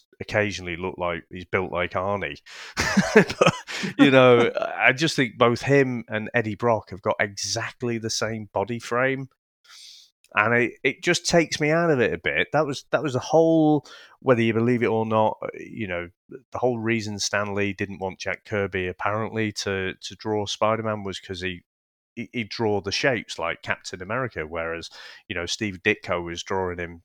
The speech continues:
Speaker 1: you know, more gangly and more wiry kind of thing. And so, yeah, I think Peter Parker, he's just a bit too square-jawed and,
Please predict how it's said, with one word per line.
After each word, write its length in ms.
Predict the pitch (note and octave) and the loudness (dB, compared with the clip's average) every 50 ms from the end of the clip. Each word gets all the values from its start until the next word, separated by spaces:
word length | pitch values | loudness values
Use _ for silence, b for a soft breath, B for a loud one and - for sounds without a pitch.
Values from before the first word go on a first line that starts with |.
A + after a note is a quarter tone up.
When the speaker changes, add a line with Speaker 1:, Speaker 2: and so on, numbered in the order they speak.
| _ | _
Speaker 1:
you 80 | - F#2 | -20 -18
know, 120 | E2+ E2 | -16 -14
more 260 | F2 F2+ F#2 F2 E2+ - | -8 -6 -6 -6 -2 0
gangly 640 | G#2 F#2+ F#2+ G#2+ G#2+ F#2+ G#2 G#2 G#2 G2+ G2 F#2+ | 0 0 0 -2 -4 -4 -2 0 0 0 -2 -4
and 180 | F2 D#2+ D#2+ D#2 _ _ - | -6 -8 -10 -18 _ _ -6
more 200 | A#2+ G#2+ G2+ G2 | -4 -2 -2 -2
wiry 540 | F2+ F#2 F#2 G2 G#2 A2 A2 A2 A2 G#2+ G#2 | 0 0 0 0 0 0 0 -2 -2 -4 -4
kind 240 | - A#2 A2+ A2 | -4 -4 -4 -4
of 80 | A2+ G#2+ | -4 -2
thing. 240 | B2 B2 B2+ C3 C3 _ _ _ _ _ _ _ _ _ _ _ _ _ _ _ _ _ - - - | -2 -2 -2 -2 -6 _ _ _ _ _ _ _ _ _ _ _ _ _ _ _ _ _ -18 -14 -12
And 100 | - G#2 | -8 -4
so, 80 | - C3 | 0 2
yeah, 360 | B2 A#2+ B2 B2+ A#2+ G#2 F#2+ | 4 6 8 8 8 8 6
I 40 | G2+ | 6
think 280 | G#2 - D#3+ C#3 - B B B B B B B B B B B - | 4 2 -2 -4 -4 B B B B B B B B B B B -2
Peter 260 | - D#3+ C#3 - A#2+ | 0 0 0 0 -4
Parker, 480 | - - G#2+ G#2+ G#2 G2 - G2+ F#2+ | 0 2 2 2 2 2 0 -2 0
he's 180 | F#2+ G2 F#2+ - | 0 -2 -2 -4
just 300 | - - E3 D3 - - | -2 0 0 0 -2 -2
a 20 | |
bit 200 | G#2 G#2 F#2+ - | -2 -2 -2 -2
too 260 | - - - G2+ F#2 F2 | -4 -4 -4 -4 -4 -2
square-jawed 1000 | - - - - G#2 G2 F#2+ F#2 F2+ F2 E2 - F#2+ F2+ F#2 F#2+ F#2 F2+ E2 F2 | -4 -4 -4 -2 0 0 2 2 0 -2 -4 -4 -4 -2 -2 -2 -2 -4 -4 -6
and, 260 | E2 D#2 E2 E2 | -8 -8 -8 -14